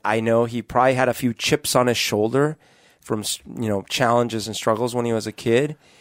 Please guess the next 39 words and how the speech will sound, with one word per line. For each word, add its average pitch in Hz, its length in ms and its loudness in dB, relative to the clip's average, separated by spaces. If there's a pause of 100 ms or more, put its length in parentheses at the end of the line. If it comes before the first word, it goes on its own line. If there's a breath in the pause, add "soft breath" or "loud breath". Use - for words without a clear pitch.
(400 soft breath)
Um, 113 600 2
and 117 160 -2
he 117 120 -2
certainly 127 480 4
brought 113 380 2
those 120 240 4
to 120 240 0
bear 113 680 4
as 110 200 0
a, 107 240 -4
as 104 200 -6
an 101 180 -2
adult. 110 460 -2 (300 loud breath)
He 143 160 2
also 175 360 6
had 151 320 0
to 170 120 2
have, 151 300 2 (340 soft breath)
because, 147 380 2
you 143 60 4
know, 110 300 4
when 123 180 2
they 170 120 6
became 139 420 0
big 127 180 2
and 101 120 -6
famous, 135 440 0
he 110 80 -6
was, 113 140 -4
like, 104 180 -4
in 104 80 -6
his 101 140 -6
early 131 280 6
twenties, 117 460 0
so 92 400 -2 (500 soft breath)
he's 127 220 -2
still 143 220 4
growing 107 400 0
up. - 340 0